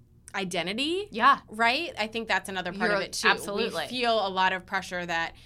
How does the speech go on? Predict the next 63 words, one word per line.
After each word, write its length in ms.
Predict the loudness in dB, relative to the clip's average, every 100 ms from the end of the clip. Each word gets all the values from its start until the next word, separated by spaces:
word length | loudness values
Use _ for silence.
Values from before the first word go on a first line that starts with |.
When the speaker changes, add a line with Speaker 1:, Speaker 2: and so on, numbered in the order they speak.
| -20 -16
Speaker 1:
people 260 | -10 -8
know 240 | -2 0 2
us, 380 | 4 2 -2
people 760 | -10 -14 -10 -6 -6 -6 -8 -10
Speaker 2:
It's 140 | -10 -4
Speaker 1:
can 100 | 6
Speaker 2:
re-, 80 | 6
Speaker 1:
recognize 460 | 6 2 4 6
Speaker 2:
it's 80 | 6
less 80 | 8
about 200 | 8 6
a 100 | 4
Speaker 1:
us. 60 | 2
Speaker 2:
job, 360 | 2 4 2
and 100 | -2
it's 160 | -10 -6
like, 320 | -6 -6 -6 -4
I 40 |
mean, 140 | 0
I've 140 | 0 0
always 240 | 0 0
Speaker 1:
This 60 | 0
Speaker 2:
said 80 | 2
Speaker 1:
is 80 | 4
your 80 |
Speaker 2:
this. 100 | 6
Speaker 1:
identity. 380 | 6 4 -2 -4
Speaker 2:
This 160 | -6 -6
is, 100 | -2
like, 140 | -2 2
my 120 | 0
calling. 640 | 0 2 2 2 -6 -6
I 140 | 2 2
have 180 | 2 0
felt 220 | 4 4
Speaker 1:
Mm-hmm. 60 | 2
Speaker 2:
for 80 |
a 60 | -4
very 280 | -2 -4 -2
long 240 | -2 -4
time 300 | -4 -6 -6
that 120 | -12
this 220 | -12 -12 -8
was, 260 | -8 -8
this 280 | -10 -10 -8
job 260 | -6 -4 -4
is, 280 | -8 -12 -10
is, 180 | -8 -6
like, 240 | -8 -8
not 240 | -6 -4 -4
a 40 |
career, 460 | -6 -8 -6 -4 -4
but, 160 | -4
like, 240 | -4 -6 -10 -20 -18
something, 480 | -6 -6 -4 -6 -6
especially 380 | -4 -2 0 0
to 120 | 0
have 120 | -4 0
done 220 | 2 2
it 160 | 0
this 240 | -4 -6 -6
long. 500 | -2 2 4 2 -2
Speaker 1:
Right, 220 | -2 -4